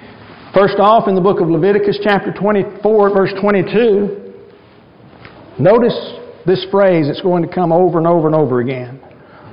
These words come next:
"You shall have the same rule for the sojourner,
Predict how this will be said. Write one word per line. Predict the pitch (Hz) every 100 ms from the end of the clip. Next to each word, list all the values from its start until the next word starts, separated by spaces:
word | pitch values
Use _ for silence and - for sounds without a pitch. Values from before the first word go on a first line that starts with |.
| - - - - - - -
"You | 143 190 254
shall | 247 208
have | 220 226 -
the | -
same | 233 220 208
rule | 220 262 208 151
for | 190
the | 165
sojourner, | - 214 208 180 170 143 113 -